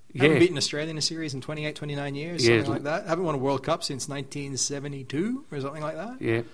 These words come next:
Speaker 1: So,
Speaker 2: yeah.
Speaker 1: yeah, I mean, it's
Speaker 2: They did, they didn't win the Four Nations, or they didn't win the th-, Three Nations.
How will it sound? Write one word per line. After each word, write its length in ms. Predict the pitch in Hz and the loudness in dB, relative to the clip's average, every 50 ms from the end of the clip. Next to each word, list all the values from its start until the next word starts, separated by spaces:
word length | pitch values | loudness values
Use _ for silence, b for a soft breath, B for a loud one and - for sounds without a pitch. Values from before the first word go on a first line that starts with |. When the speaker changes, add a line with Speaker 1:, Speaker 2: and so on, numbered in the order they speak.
| B B B | B B B
Speaker 1:
So, 220 | - 120 123 175 185 | -8 -6 -4 -4 -4
Speaker 2:
yeah. 240 | 151 156 190 190 170 | -4 -4 -4 -4 -4
Speaker 1:
yeah, 80 | 123 117 | -6 -6
I 100 | 135 135 | -6 -6
mean, 200 | 143 147 147 143 | -6 -6 -6 -6
it's 480 | 139 - - - - - - - - - - - - | -6 -4 -4 -4 -4 -4 -6 -8 -10 -14 -14 -8 -6
Speaker 2:
They 80 | 131 | -4
did, 320 | 117 139 147 - - - - - - 127 139 - - | 0 0 0 0 -2 -8 -10 -8 -6 -4 -4 -4 -2
they 120 | 139 127 | 0 0
didn't 240 | 120 135 165 175 165 | 2 2 2 2 2
win 140 | 139 127 117 | 2 2 2
the 140 | 107 101 101 | 2 0 -2
Four 360 | 110 - - - 127 113 110 | -4 -8 -6 -4 0 0 2
Nations, 540 | 104 101 107 110 - - - 107 113 123 123 | 2 2 2 0 0 -2 -6 -6 -6 -6 -6
or 160 | 110 110 113 | -6 -6 -6
they 60 | 107 110 | -6 -4
didn't 200 | 123 131 127 113 | -2 -2 0 0
win 100 | 107 98 | 0 -2
the 80 | 92 | -4
th-, 340 | - - - - - - - | -6 -10 -12 -10 -10 -10 -10
Three 280 | - - 113 110 113 120 | -10 -8 -4 -4 -2 -2
Nations. 640 | 113 - - 123 - - - - 151 147 - - | -4 -4 -6 -6 -8 -8 -10 -10 -10 -10 -12 -14